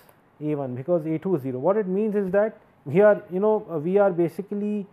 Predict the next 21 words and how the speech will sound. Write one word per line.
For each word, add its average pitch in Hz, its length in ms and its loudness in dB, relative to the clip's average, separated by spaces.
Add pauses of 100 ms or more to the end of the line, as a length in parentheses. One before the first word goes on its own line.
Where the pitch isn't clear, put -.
(280)
by 175 140 4
putting, 220 580 0 (100)
by 175 140 0
exciting 170 540 0
the 208 80 0
system, 175 640 -6
let 180 200 -2
us - 60 -20
say 196 100 0
the, 185 260 0 (560)
this 170 200 -2
muffler 170 360 2
proper, 156 540 0 (760)
uh, 143 200 0 (120)
single, 185 600 0 (100)
the, 160 240 -2
this 160 180 -2
is 160 80 -8
the 185 140 0
inlet 170 440 -2
port, 208 280 -2